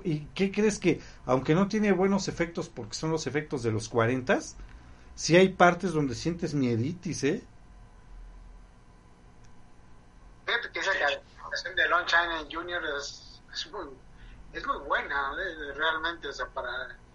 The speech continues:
Speaker 2: el, la época es... La película, pues, vamos, o sea, si tú la ves ahorita dices, "Ay,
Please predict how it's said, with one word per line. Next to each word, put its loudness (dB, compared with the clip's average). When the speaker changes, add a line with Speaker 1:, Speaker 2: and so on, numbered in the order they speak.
Speaker 2:
el, -10
la 2
época 2
es... -10
La 2
película, -4
pues, -6
vamos, -2
o -10
sea, -6
si -14
tú 0
la 6
ves 4
ahorita 0
dices, -10
"Ay, 0